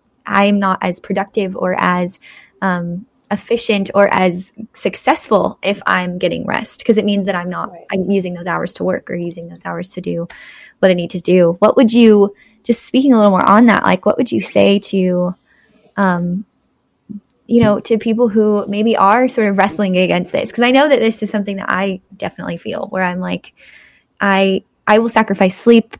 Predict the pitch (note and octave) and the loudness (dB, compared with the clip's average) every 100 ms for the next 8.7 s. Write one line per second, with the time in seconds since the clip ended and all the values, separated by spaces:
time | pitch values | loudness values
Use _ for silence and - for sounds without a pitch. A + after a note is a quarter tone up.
0 | - G3 F#3 F3+ F3+ - F3+ E3+ F3+ F3 | -6 -2 -2 -4 -6 -6 -6 -4 -2 -2
1 | F3+ F#3 - F#3 F3 F3 F3 F3 - _ | -2 -4 -4 -6 -6 -6 -8 -10 -14 _
2 | _ _ _ - - - - - F#3+ F#3+ | _ _ _ -6 -6 -4 -8 -4 -2 -2
3 | F#3+ F3 - - - _ _ - F#3 F3 | -4 -6 -4 -6 -8 _ _ -8 -6 -6
4 | E3+ F#3 - F3 F3+ F#3+ - - _ A3 | -8 -10 -12 -10 -8 -10 -14 -20 _ -2
5 | A#3 A#3+ A#3+ F#3 - - F3 F3 - F#3 | 0 2 0 -2 -4 -6 -6 -8 -8 -8
6 | F3 F#3 - G#3 G#3 G3+ G3+ G3+ G3+ G3 | -4 -6 -6 -4 0 0 0 -2 -4 -8
7 | - E3+ E3 - - - - F#3+ G3+ G3+ | -10 -10 -10 -10 -14 -12 -10 -8 -6 -2
8 | G#3 G3+ F#3 F3+ F3+ F3 F3 | -2 -2 -6 -6 -4 -4 -6